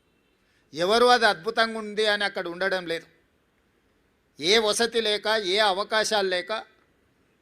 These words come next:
మురికితో కూడుకున్న మూసీ పక్కన నివసిస్తున్నారు. వాళ్ళకు ఒక మంచి వసతులు ఏర్పాటు చేసి,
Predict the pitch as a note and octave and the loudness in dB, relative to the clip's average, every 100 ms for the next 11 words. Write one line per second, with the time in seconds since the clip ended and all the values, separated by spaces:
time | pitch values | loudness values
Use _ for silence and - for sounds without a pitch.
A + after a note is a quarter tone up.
0 | _ _ _ _ - D#3 G#3 B3 B3 A#3 | _ _ _ _ -10 -4 -2 0 2 2
1 | A#3 G#3+ G#3 G#3 G3+ F3+ G#3 A3 A3+ G3 | 0 -2 -2 -6 -6 -6 -4 -4 -4 -6
2 | G3+ G3 F3 F3+ F#3 - - C#3 B2 _ | -4 -6 -6 -8 -8 -10 -10 -14 -16 _
3 | _ _ _ _ _ _ _ _ _ _ | _ _ _ _ _ _ _ _ _ _
4 | _ - G#3+ A#3 A3+ A3+ F#3+ G3+ A3+ B3+ | _ -2 0 2 -2 -4 -2 -2 0 -4
5 | - _ _ _ _ _ _ _ _ _ | -4 _ _ _ _ _ _ _ _ _
6 | _ _ _ - D#3+ A#3+ A#3+ A#3+ A3+ G3+ | _ _ _ -10 -4 0 0 2 2 2
7 | A3 G#3 G#3 F#3 F#3+ - | -2 -2 -2 -4 -6 -6